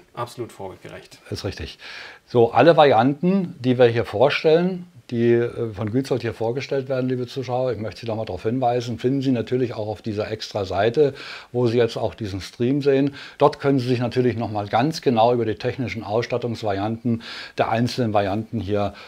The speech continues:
Speaker 2: noch mal informieren. Das wollen wir uns jetzt ein kleines bisschen sparen, weil, ähm, sonst wären wir nicht fertig. <laughs> So,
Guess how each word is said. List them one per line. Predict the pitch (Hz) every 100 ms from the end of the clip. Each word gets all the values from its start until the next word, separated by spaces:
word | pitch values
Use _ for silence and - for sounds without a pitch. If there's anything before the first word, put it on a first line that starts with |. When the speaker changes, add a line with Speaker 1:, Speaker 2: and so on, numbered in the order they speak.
| -
Speaker 2:
noch | 120 104
mal | 107 107
informieren. | 98 107 98 131 170 180 - - -
Das | 123 -
wollen | 131 131
wir | 135
uns | 127
jetzt | 123
ein | 120
kleines | - 101 135 135
bisschen | 143 - 117
sparen, | - 113 110 135 151 151 - -
weil, | 117 120 120 123
ähm, | 117 117 113 110 113 _ _ _ _ _ -
sonst | 101
wären | 110 101
wir |
nicht | 90
fertig. | 95 90 - - - - - -
<laughs> | - -
So, | -